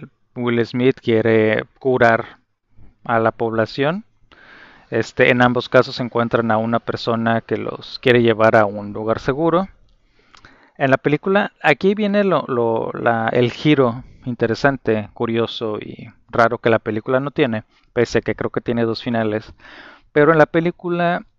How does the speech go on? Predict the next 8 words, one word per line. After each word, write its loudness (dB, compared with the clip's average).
si -2
bien 0
querían 2
rescatar 4
a 2
una 0
de 2
las -6